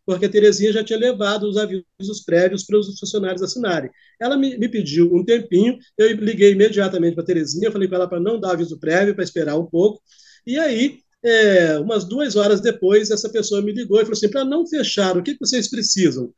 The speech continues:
Eu falei, "Olha, hoje nós precisaríamos de dez mil reais a mais, né, do que nós temos de, de receita. Com dez mil reais, hoje a gente não fecha, né? Embora fique zero a zero." Aí ela conversou lá com o presidente da, da fundação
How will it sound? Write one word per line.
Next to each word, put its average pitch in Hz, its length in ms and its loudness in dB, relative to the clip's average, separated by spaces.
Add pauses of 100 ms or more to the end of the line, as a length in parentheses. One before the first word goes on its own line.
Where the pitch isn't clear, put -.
(220)
Eu 208 120 4
falei, 196 200 2
"Olha, 156 240 0
hoje 240 340 6
nós 247 140 -6
precisaríamos 208 680 -2
de 226 100 -8
dez 202 360 -2
mil 233 140 -8
reais 208 360 2
a 240 100 -2
mais, 185 500 -2 (200)
né, 185 160 4
do 196 160 0
que 190 220 6
nós 196 380 0
temos 190 340 2
de, 196 160 -2
de 185 140 -2
receita. 208 600 2 (240)
Com 226 140 -2
dez 214 260 -4
mil 180 140 0
reais, 156 440 -6
hoje 190 240 0
a 208 40 0
gente 226 200 -8
não 285 200 -4
fecha, 202 560 4 (180)
né? 175 220 0 (120)
Embora 185 520 2 (100)
fique 233 260 -2
zero 214 260 2
a 262 60 2
zero." 165 440 0 (360)
Aí 202 200 0
ela 247 360 0
conversou 233 520 -2
lá 196 160 0
com 185 120 -8
o - 20 -14
presidente 196 560 0
da, 180 160 -4
da 170 140 -8
fundação 208 640 -2